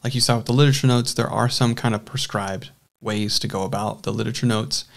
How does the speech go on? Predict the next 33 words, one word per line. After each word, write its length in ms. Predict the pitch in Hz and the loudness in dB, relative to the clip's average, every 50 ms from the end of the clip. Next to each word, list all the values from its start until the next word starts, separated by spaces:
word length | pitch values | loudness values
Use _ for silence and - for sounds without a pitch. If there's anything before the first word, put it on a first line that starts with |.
| - - - - - - - | -20 -20 -20 -20 -18 -10 -6
Uh, 160 | - 95 - | -6 -4 -4
permanent, 680 | - - 143 151 156 147 135 135 - - - - 156 147 | 2 4 6 6 6 6 4 4 2 -2 -6 -8 -6 0
permanent 240 | - 151 160 135 135 | 2 2 4 4 4
notes 160 | 135 135 - | 4 4 2
don't 100 | - 131 | 0 -2
have 140 | - 139 135 | 0 0 0
that. 160 | 113 98 - | 2 0 0
They 60 | 110 | 0
go 100 | 113 123 | 0 0
by 140 | 110 107 107 | 0 0 0
different 260 | 107 107 - - - | -2 -2 -4 -2 0
names. 300 | 123 123 123 123 120 - | 0 2 2 2 0 0
There's 180 | - - - - | -4 -6 -6 -4
Slipbox 380 | 120 113 - 113 127 - - | -4 -2 -2 -2 -2 -2 -2
notes, 260 | 123 113 107 113 - - | -2 -2 -2 -2 -2 -4
there's 200 | 139 131 135 - | -4 -6 -6 -4
Zettel's, 500 | 101 101 202 - 104 101 101 104 - - | -4 -4 -4 -4 -4 -4 -2 -2 -2 -2
there's 260 | 107 101 98 - - - | -4 -4 -4 -4 -4 -2
Evergreen 420 | 127 120 123 120 127 123 117 117 | 0 0 2 2 2 2 2 2
notes. 420 | 113 113 110 113 131 - - - - - - - _ _ _ _ _ _ - - | 2 0 0 -2 -2 -4 -6 -8 -8 -10 -18 -20 _ _ _ _ _ _ -8 0
All 160 | - 127 135 | 4 4 6
of 60 | 127 | 8
these 160 | 139 139 135 | 8 8 8
are 80 | 127 117 | 8 4
different 260 | 123 120 127 120 107 | 2 2 0 0 0
attempts 360 | 104 - - 104 104 107 - | -2 -2 -4 -4 -2 -4 -4
to 100 | - 113 | -6 -6
kind 240 | - - 110 104 104 | -6 -4 -4 -4 -4
of 60 | - | -6
create 200 | - - 107 101 | -6 -6 -6 -6
a 60 | 135 | -4
structure 460 | - - - 170 139 - - 131 120 117 | -4 -2 -4 -4 -2 0 0 2 2 2
around 440 | 110 117 107 104 101 98 101 107 | 2 0 -2 -4 -4 -6 -6 -8